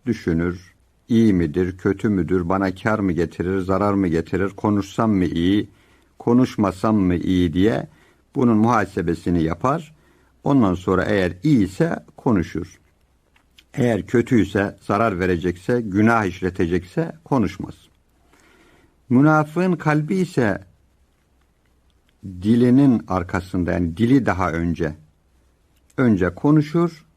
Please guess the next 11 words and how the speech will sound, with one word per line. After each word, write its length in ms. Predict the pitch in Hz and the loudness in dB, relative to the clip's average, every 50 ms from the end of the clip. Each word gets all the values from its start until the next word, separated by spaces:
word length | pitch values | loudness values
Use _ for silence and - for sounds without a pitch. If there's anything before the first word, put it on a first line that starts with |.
| _ | _
sonra 500 | _ - - 120 113 101 101 127 139 131 | _ -4 -2 0 2 2 2 2 2 0
düşünür. 440 | 123 110 - - 104 90 85 80 - - _ _ _ _ _ _ _ _ _ _ _ | -2 -2 -2 0 0 0 0 -2 -4 -10 _ _ _ _ _ _ _ _ _ _ _
Ondan 280 | - 113 110 107 101 92 | 0 0 2 2 2 0
sonra 300 | 85 - 90 85 90 92 | -2 -2 -2 -2 -2 -2
düşünmenin 540 | 110 - - - 90 90 87 87 90 92 95 | -4 -4 -2 0 0 2 2 2 0 0 0
de 80 | 95 | -2
hiçbir 380 | 95 90 - - - 123 101 85 | -2 -6 -8 -6 -4 -4 -4 -4
faydası 680 | 85 - - 98 90 87 85 78 90 85 - - - 92 | -6 -12 -8 -4 -4 -4 -4 -4 -6 -8 -8 -8 -6 -4
ve 100 | 92 82 | -2 -2
menfaati 580 | 85 85 82 82 - 85 82 87 90 - - | -2 -2 -4 -4 -4 -4 -4 -4 -4 -4 -4
yoktur. 440 | 156 135 - - - - _ _ _ | -4 -4 -4 -6 -10 -20 _ _ _